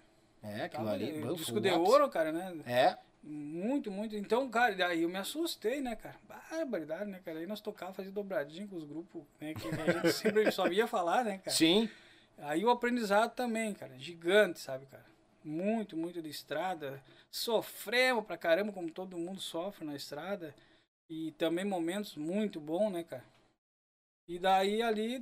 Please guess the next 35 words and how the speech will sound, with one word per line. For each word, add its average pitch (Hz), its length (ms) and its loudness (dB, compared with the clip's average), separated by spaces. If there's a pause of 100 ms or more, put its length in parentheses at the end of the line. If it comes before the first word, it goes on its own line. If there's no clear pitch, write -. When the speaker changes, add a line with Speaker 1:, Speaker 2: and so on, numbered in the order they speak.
(160)
Speaker 2:
da, 190 260 4
daí 208 300 8
daquela 302 440 10
época 262 340 6
diante 214 240 0
do 175 100 -10
Chiru, 202 380 -4
daí 202 380 0
já 240 120 -8
começou 233 680 -6 (1000)
a, 156 80 -6
a, 156 500 -8
aí 175 120 -4
eu 196 60 0
fui 202 120 -12
tocar 180 240 -8
com 175 60 -10
os 165 120 -8
Orelhanos. 190 720 -2 (720)
Speaker 1:
Bah. 185 280 -2 (580)
Speaker 2:
Lá 202 460 4
nos 262 180 0
Orelhanos, 214 800 2 (100)
ah, 139 460 -6
que 175 100 -10
eu 170 140 -4
toquei 170 280 -6
a 190 60 -6
primeira 180 400 -2
vez, 160 500 -6 (560)
tinha 190 300 -6
um, 180 300 -6
tinha 190 480 -4
na 156 180 0
época 180 440 -6